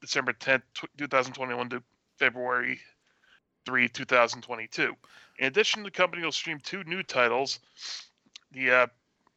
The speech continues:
Kaguya Hime's Beloved version of, uh, Pretty Guar-,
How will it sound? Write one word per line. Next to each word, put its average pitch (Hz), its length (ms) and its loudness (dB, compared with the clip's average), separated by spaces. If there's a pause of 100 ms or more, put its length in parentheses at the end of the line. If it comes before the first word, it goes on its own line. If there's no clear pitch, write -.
(260)
Kaguya 170 540 2
Hime's 147 420 -2
Beloved 127 540 0 (400)
version 123 300 -12
of, 117 160 -10
uh, 123 100 2
Pretty 131 260 -8
Guar-, 123 260 2